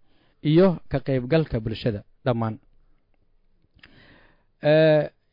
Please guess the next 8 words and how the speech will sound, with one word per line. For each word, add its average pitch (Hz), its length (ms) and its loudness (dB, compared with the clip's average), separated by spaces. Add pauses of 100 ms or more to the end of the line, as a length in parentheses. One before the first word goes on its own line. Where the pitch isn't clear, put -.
gabagabadii, 165 720 2 (380)
maanta 165 400 0
ma 156 160 -2 (120)
aha 143 340 -2
oo 131 140 0
keliya 139 420 0
daafur 127 480 -2 (380)
siyaasadeed, 139 600 -2